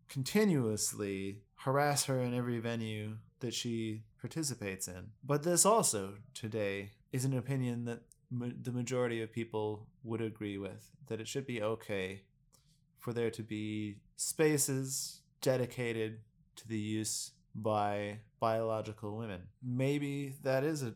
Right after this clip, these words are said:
oppressive to trans people. That isn't anything that I care to take any particular stand on. I can see how trans women would feel excluded, and I can see how there would be women who would want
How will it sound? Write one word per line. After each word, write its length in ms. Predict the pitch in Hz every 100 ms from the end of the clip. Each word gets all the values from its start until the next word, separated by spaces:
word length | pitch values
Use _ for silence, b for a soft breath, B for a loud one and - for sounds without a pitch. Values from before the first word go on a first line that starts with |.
| -
oppressive 520 | 113 113 101 98 98
to 80 | 104
trans 420 | - 98 92 87
people. 400 | - 87 110 135 - 135
That 220 | 131 127
isn't 340 | 123 117 113 113 - -
anything 380 | 123 110 113 107
that 100 | 104
I 300 | 104 104 101 -
care 260 | - 104
to 140 | 101 -
take 320 | - 101 -
any 240 | 110 110
particular 540 | 98 101 101 - 92 90
stand 380 | - 135 135 107
on. 300 | 101 107 117 - -
I 80 |
can 140 | 135 139
see 180 | 156 147
how 320 | 123 117 107 -
trans 360 | 127 113 107
women 240 | 117 117 107
would 160 | 101 -
feel 320 | 113 107 107
excluded, 600 | 107 - 143 147 110 98 110 -
and 100 | 135
I 60 | 127
can 140 | 135
see 160 | 135 135
how 260 | 120 117
there 180 | 113 113
would 120 | 113
be 100 | 117
women 400 | 113 117 113 110 98
who 320 | 113 110 107 131 135
would 240 | 135 135
want 300 | 123 117 -